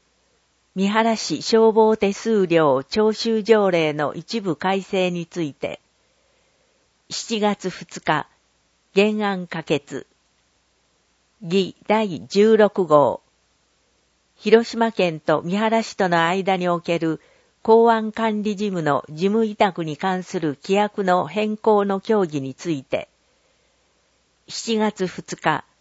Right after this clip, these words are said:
原案可決。議第十七号、平成三十一年度、三原市一般会計補正予算、第二号、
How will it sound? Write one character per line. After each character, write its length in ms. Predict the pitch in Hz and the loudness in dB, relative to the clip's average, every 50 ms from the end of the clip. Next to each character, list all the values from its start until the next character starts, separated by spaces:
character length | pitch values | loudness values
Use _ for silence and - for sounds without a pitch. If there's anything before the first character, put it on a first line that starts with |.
| _ _ _ - 175 | _ _ _ -4 0
原 340 | 175 202 208 214 208 208 | 2 2 2 2 -2 -2
案 180 | 196 190 180 175 | -2 -4 -4 -6
可 120 | - 180 | -8 -8
決。 480 | 170 - - 151 - - - 147 139 - _ _ _ _ _ _ _ _ _ _ _ _ _ _ _ _ _ _ _ _ _ _ _ _ _ _ _ | -6 -2 -2 -2 -2 -4 -10 -12 -12 -12 _ _ _ _ _ _ _ _ _ _ _ _ _ _ _ _ _ _ _ _ _ _ _ _ _ _ _
議 360 | 170 156 170 190 180 170 - _ _ _ - | -8 -2 -2 -2 -2 -2 -8 _ _ _ -2
第 400 | - 202 220 214 196 160 131 - 147 | -2 0 0 0 -4 -6 -8 -10 -10
十 300 | 143 185 202 220 226 220 | -4 -2 0 0 2 0
七 340 | 214 208 208 202 202 190 165 | 0 -2 0 0 -2 -2 2
号、 380 | 143 139 131 120 113 - - _ _ _ _ _ _ _ _ _ _ _ _ _ _ _ _ _ _ _ _ _ _ _ _ _ | 2 4 4 4 2 0 -4 _ _ _ _ _ _ _ _ _ _ _ _ _ _ _ _ _ _ _ _ _ _ _ _ _
平 240 | - 233 226 226 | 2 2 2 2
成 320 | 220 - 233 220 208 202 196 | 2 2 2 2 4 2 0
三 300 | - - 233 233 214 202 | 0 -2 -2 -2 -2 -4
十 220 | 165 170 170 156 151 | -2 -2 0 0 0
一 260 | 147 143 - - 214 | -2 -6 -6 -4 -2
年 280 | 202 196 190 170 156 | 0 0 -2 -2 -2
度、 220 | 139 143 135 - - _ _ _ _ _ _ | 0 0 0 0 -2 _ _ _ _ _ _
三 140 | 190 180 202 | -6 -2 0
原 240 | 220 220 220 220 214 | 2 2 2 2 0
市 320 | - - - 175 147 - | -2 -6 -8 -8 -6 -6
一 80 | 170 - _ _ _ | -8 -10 _ _ _
般 220 | 226 226 226 220 | 0 0 0 -4
会 280 | - 233 220 208 185 165 | -4 -2 -2 -2 -4 -6
計 360 | _ - 170 160 147 143 135 | _ 0 0 2 2 2 0
補 200 | 127 - 175 180 | -2 -4 -8 -6
正 280 | - - 226 226 220 | 0 0 2 4 4
予 140 | 214 196 185 | 2 2 -2
算、 360 | 175 - 175 143 120 120 120 _ _ _ _ _ _ _ _ _ _ _ _ _ _ _ _ | -2 -2 -2 -2 -2 -6 -12 _ _ _ _ _ _ _ _ _ _ _ _ _ _ _ _
第 300 | 196 196 190 180 147 135 | -2 -2 -2 -2 -6 -8
二 240 | 127 170 170 165 | -8 -10 -10 -2
号、 320 | 151 151 139 120 117 113 | -2 0 0 0 -4 -8